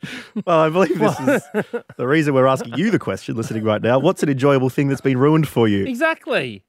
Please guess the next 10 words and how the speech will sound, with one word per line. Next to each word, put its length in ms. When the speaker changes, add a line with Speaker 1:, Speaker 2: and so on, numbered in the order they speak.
Speaker 1:
Matt's 420
had 120
his 160
psalms 760
ruined 680
Speaker 2:
<laughs> 320
Speaker 1:
by 160
Coolio. 600
Speaker 2:
By 100
Coolio. 680